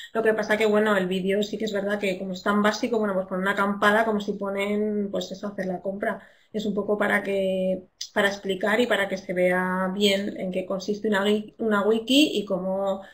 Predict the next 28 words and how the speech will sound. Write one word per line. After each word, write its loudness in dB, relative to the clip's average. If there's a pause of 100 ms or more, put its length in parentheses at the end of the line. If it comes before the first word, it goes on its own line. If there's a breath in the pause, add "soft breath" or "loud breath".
(200 soft breath)
y -4
cómo -2
la 0
puedes 2
utilizar, -4
yo -2
creo, 0
es -8
más, -6
es -14
más -6
que -2
nada. 2
Sí -4
que 0
es 2
verdad 6
que 6
el 0
ejemplo 0
<laughs> 6
no 4
es 0
el 8
mejor, 2 (560 loud breath)
pero 6
bueno, -2 (260)
que -4